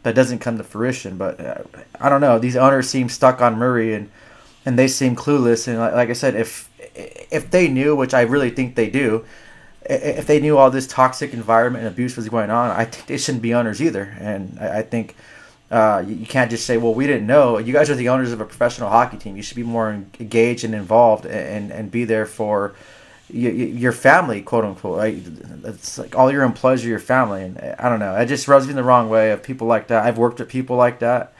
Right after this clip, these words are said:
I know how it made me feel, so I would hate other people feeling that same way. And it just pisses me off that it's the,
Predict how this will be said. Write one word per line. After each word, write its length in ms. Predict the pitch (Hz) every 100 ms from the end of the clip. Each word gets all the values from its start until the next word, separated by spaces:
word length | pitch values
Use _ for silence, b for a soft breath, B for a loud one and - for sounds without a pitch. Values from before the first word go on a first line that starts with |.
| b b
I 140 | 123 127
know 160 | 131
how 180 | 120 117
it 60 | 107
made 200 | 113 107
me 120 | 117
feel, 380 | 117 127 127 127
so 240 | - 104
I 140 | 101
would 180 | 104 92
hate 300 | 90 113 - - b b b
other 160 | 131
people 240 | 123 131 117
feeling 280 | - 127 120
that 160 | 117
same 320 | - 123 113
way. 320 | 101 117 107 98 B B
And 120 | - 139
it 40 |
just 220 | 151 -
pisses 240 | 156 151 131
me 80 |
off 220 | 120 123 -
that 120 | -
it's 200 | 117 -
the, 380 | 120 107 -